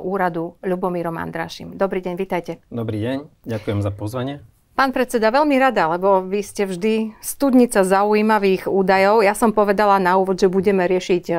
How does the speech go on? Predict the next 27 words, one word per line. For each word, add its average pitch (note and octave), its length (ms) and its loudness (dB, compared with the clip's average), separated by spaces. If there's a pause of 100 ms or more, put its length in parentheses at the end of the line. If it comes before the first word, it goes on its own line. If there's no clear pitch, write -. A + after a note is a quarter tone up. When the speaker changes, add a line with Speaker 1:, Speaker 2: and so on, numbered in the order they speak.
(280)
Speaker 1:
mimoriadne F3 720 0
odmeny, G3 480 0
zlaté F3 320 0
padáky, F3+ 560 -2
teda D#3+ 240 -4
odstupné. F#3+ 640 -2 (880)
A F3 320 2
hovorilo G3 400 4
sa F#3+ 240 0
naozaj G3 320 4
o E3+ 80 4
vysokých G#3 480 0
sumách, G#3 400 2
niektorí G#3 480 4
riaditelia G3+ 640 2
štátnych G3 400 -2
podnikov F#3 560 0
aj F3 320 0
dostali. A3+ 480 2 (560)
<clears throat> B3+ 400 8 (600)
Ale A#3+ 240 4
čo C#4 160 4
je B3+ 80 4
zaujímavé A3 640 4
a F3+ 160 4
exkluzívne G#3 640 -2
teraz, G3+ 480 0